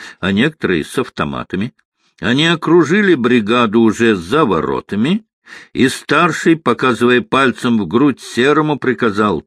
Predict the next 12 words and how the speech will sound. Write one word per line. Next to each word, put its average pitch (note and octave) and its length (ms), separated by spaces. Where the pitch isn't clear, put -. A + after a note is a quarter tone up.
"Ты D3+ 340
выйди!" F#2+ 640
Потом G3+ 460
ткнул F3 720
в B2+ 180
Ромашкина: G2+ 960
"И C#3+ 180
ты A#2+ 540
выйди!" G#2+ 800
И B2 180
так F#3+ 460
всех, - 640